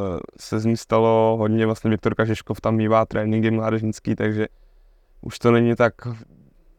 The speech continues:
pro, pro, pro veřejnost dostupný, ale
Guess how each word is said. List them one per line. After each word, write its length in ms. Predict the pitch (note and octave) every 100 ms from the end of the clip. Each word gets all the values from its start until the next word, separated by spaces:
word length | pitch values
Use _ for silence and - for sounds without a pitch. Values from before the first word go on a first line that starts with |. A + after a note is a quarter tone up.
| _ -
pro, 420 | A2 G#2+ G#2+ G#2+
pro, 520 | - A2 G#2+ G#2 F2+ G1+ -
pro 300 | A#2 A2+ G2 F2+ _ -
veřejnost 480 | A2 A2 A2+ A2+ A2
dostupný, 680 | A2 - A2+ A2+ A2+ A#2+ - _ _ _ -
ale 580 | A2 G#2+ A2 A2 A2